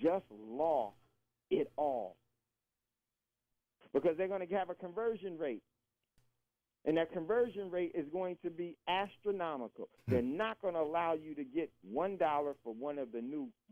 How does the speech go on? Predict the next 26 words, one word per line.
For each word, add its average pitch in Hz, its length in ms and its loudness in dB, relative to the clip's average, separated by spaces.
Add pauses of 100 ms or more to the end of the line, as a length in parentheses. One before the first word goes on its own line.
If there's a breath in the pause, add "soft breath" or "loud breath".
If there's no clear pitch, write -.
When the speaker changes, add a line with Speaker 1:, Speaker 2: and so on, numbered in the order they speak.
Speaker 1:
gold-backed 110 760 2
dollars. 90 360 -4 (580 soft breath)
The 160 100 6
world 202 580 0
won't 151 380 -2
let 143 200 2 (320)
you 120 240 -8
do 113 320 -6
that. 90 220 -4 (4000)
So 190 140 6
it's 165 100 2
going 226 200 2
to 220 40 2
look 214 320 2
something 214 360 0
like 185 260 2
this. 170 240 4 (800)
I 139 120 0
have 190 280 2
an 202 120 -2
idea 185 400 2
what 175 180 0
that 160 260 2
number 175 300 -2
will 156 220 0
be, 143 320 -2